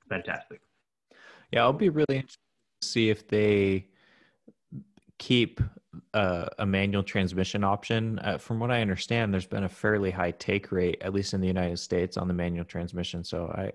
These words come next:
Speaker 2: I hope that with the next generation G T three, they, they, they continue that. Um, yeah. Now, uh, s-, uh,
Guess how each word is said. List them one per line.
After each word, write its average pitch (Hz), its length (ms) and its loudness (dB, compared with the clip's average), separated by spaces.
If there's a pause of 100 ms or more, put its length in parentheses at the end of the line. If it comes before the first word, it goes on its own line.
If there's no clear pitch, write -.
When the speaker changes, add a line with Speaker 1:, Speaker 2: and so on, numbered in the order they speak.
Speaker 2:
I - 20 -2
hope 113 260 0
that 92 120 0
with 95 140 -4
the 95 80 -2
next 90 180 -2
generation 90 440 -2
G 87 120 -4
T 85 160 -6
three, 87 260 -2
they, 85 280 -4 (260)
they, 90 180 -4
they 90 140 -6
continue 87 440 -6
that. 85 240 -4 (1200)
Um, 85 480 -6 (180)
yeah. 80 140 -8 (480)
Now, 98 120 4
uh, - 120 -2
s-, - 160 -6
uh, 123 180 2